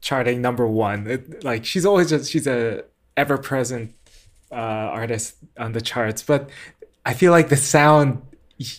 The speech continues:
you don't always see staying at the top. Like, but, so I think that's what is kind of fascinating about this single that made it to the top. It's, it has that really classic big band,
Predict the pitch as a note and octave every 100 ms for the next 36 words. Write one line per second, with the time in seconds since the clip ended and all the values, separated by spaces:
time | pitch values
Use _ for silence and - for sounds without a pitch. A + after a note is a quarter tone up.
0 | _ C#3+ B2 G#2+ - - E3 F#3 - -
1 | - D#3 D3+ C#3+ - C#3+ C3 B2 A#2 -
2 | - _ _ E4 G3+ - - - C#3 C#3
3 | C3 A#2+ A#2+ A#2 B2+ A2+ A2 C#3+ C#3 C#3
4 | - _ _ _ D3+ - - _ - _
5 | _ - F3+ B3 A3+ D#3+ - - C3+ C3+
6 | - A#2 D3 B2+ A#2 B2+ B2+ C3+ B2 A#2
7 | A2+ G#2+ - A2+ A2+ - - - _ _
8 | _ - C#3 C#3 A#2 A2+ A#2+ B2 B2 A#2+
9 | - - - B2 A#2+ B2 A#2 A2+ - A#2+
10 | - - _ - C3 B2 D3 D3 C#3 C#3
11 | B2+ C3 B2+ C#3+ B2 A#2+ A#2+ A#2 _ A#2
12 | A2 A2+ G#2+